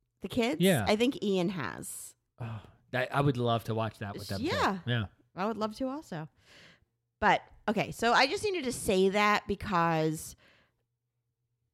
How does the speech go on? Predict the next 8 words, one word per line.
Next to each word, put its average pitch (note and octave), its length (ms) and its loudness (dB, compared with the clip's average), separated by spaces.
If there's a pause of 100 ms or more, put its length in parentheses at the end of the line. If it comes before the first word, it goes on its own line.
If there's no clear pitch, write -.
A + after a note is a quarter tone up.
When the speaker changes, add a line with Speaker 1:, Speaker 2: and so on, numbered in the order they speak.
(200)
Speaker 1:
we, A3+ 240 2
w-, G#3 220 -6 (340)
this A#3 200 0
is A3 100 -4
such - 280 -4
specific - 1040 -4 (120)
personal F#3 540 0
stuff. - 760 -4